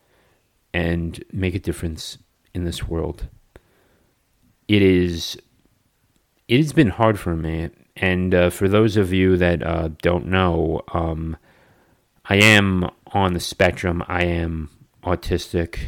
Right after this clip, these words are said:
and, you know, they say that people like me don't s-, aren't supposed to have a tremendous amount of success. I disagree with that statement because,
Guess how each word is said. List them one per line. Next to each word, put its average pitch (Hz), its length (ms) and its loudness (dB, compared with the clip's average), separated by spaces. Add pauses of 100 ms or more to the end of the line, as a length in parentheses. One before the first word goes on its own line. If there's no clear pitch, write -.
(260)
and, 82 600 -6 (1200)
you 92 140 0
know, 87 280 -2 (280)
they 156 240 6
say 180 240 8
that 139 260 4
people 135 420 4
like 107 280 0
me 117 160 4
don't 98 220 2
s-, - 180 -8 (580)
aren't 95 300 -2
supposed - 400 0
to 90 80 0
have 87 520 0
a 90 200 0
tremendous 87 480 -4
amount 82 200 -4
of 78 60 -8
success. - 1080 -10 (640)
I 143 100 0
disagree 127 420 6
with 87 200 2
that 82 200 -2
statement 85 500 -4 (720)
because, 92 720 2